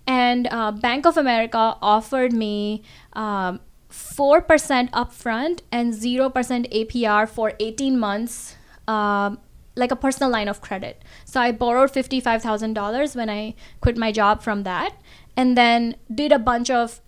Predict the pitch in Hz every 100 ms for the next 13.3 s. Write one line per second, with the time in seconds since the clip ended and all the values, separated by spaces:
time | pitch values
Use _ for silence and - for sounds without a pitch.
0 | 214 247 269 226 226 220 196 190 185 -
1 | - - - 240 254 247 277 294 254 233
2 | 254 240 226 214 - 359 403 403 285 247
3 | 240 - 226 220 240 220 208 214 196 247
4 | 302 277 - - - - 254 233 233 -
5 | - - - - 269 277 254 233 226 214
6 | 208 - - 208 208 196 190 202 - -
7 | - - 269 277 - - 233 277 - -
8 | - - - 254 262 - - - - -
9 | - 254 269 311 254 - - - 254 302
10 | 381 294 277 240 233 - - - 247 262
11 | - - 285 330 - 190 196 214 208 240
12 | 269 247 247 254 254 285 247 254 233 247
13 | 254 254